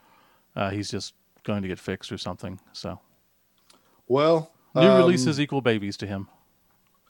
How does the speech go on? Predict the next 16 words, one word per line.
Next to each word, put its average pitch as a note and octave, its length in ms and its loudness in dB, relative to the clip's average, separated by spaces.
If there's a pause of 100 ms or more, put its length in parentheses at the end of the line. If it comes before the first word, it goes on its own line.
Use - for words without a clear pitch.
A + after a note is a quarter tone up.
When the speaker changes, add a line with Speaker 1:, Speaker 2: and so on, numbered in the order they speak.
(340)
Speaker 2:
Yeah, B2+ 480 -2
that's C3 320 -2
very C#3 400 2
interesting. G2+ 640 -4
And F2 140 -8
I'm, F2+ 460 -8 (480)
look, F#2+ 300 -8
I'm A2+ 200 -4
all A#2 220 -2
about, G2+ 400 -4
like, D#2+ 360 -8 (600)
getting F2+ 220 -6
it D#2+ 100 -8
on. C2+ 260 -10
So, E2 300 -10
like, D#2+ 300 -8